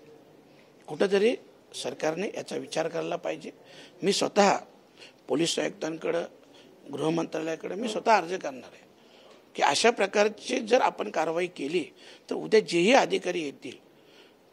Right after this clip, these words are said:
ते अधिकारी कशा प्रकारे काम करतील किंवा त्यांनी कसं काम करावं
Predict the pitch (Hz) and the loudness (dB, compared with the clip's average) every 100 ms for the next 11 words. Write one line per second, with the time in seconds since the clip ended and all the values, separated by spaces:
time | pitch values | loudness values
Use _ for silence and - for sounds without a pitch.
0 | - 226 262 196 196 226 240 269 - 254 | 2 6 8 6 0 0 0 0 0 2
1 | - 311 - 175 156 - 117 - - - | 2 -2 -2 -2 -4 -6 -10 -18 -20 -20
2 | _ _ - - 254 240 262 - - - | _ _ -4 0 2 2 0 2 6 6
3 | - 165 147 135 - | 6 0 -4 -10 -12